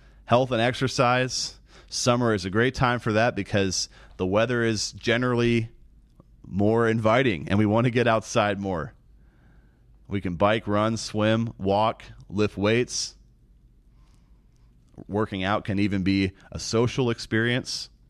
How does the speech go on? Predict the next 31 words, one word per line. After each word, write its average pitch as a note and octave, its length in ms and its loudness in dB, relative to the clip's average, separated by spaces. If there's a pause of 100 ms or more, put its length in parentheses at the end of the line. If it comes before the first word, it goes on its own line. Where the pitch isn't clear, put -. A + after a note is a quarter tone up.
(140)
if - 140 -12
you F#2 80 -2
have G2 160 2
a F#2+ 60 0
workout G#2 440 0
buddy. A#2 360 0 (500)
I G2 120 4
have G#2+ 120 4
a F#2 60 -2
couple D3 340 0
workout G2+ 420 0
buddies, G#2 400 -2
and F#2 120 -2
that's G#2 240 0
really G#2 420 0 (520)
motivated G2+ 580 2
me A2 180 2
recently. F#2+ 640 -2 (1800)
And A2 100 0
he B2 60 4
talks D#3 300 2
about D#3 220 2
social D3+ 420 0
skills. - 640 -6 (640)
There's F3 200 0
nothing G#3 320 2
wrong F3 320 2
with G2+ 160 0
occasionally A2+ 640 0
going A2 380 0
out C3 340 0